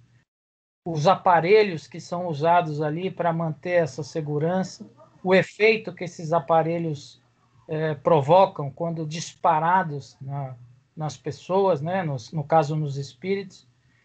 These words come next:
Então, esses detalhes de informações que são muito importantes.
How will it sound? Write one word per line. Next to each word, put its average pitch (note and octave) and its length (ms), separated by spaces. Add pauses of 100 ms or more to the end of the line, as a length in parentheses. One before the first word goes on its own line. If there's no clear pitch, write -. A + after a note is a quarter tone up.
(160)
Então, F#3+ 240
esses A3+ 360
detalhes G3 680
de D#3+ 100
informações F3 920
que - 140
são F#3+ 220
muito A3+ 340
importantes. - 800